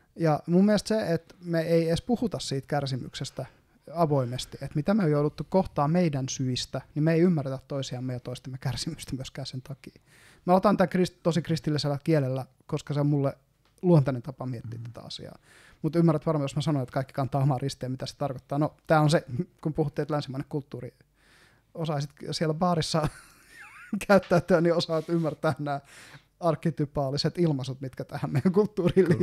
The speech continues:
Speaker 1: liittyy.
Speaker 2: Siis toi ihan jännä just toi, että, ö, yksilön kohtaaminen, koska kaikkihan haluaa tulla nähdyksi ja kuulluksi työpaikalla.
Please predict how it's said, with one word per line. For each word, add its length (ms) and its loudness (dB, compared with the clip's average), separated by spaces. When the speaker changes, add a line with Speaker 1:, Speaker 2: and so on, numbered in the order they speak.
Speaker 1:
liittyy. 340 -8
Speaker 2:
Siis 240 -8
toi 160 -2
ihan 200 -2
jännä 260 -2
just 200 -8
toi, 180 -4
että, 260 -14
ö, 40 -6
yksilön 560 -6
kohtaaminen, 720 -10
koska 380 -12
kaikkihan 580 -6
haluaa 520 -6
tulla 280 -12
nähdyksi 560 -12
ja 80 -18
kuulluksi 500 -12
työpaikalla. 840 -10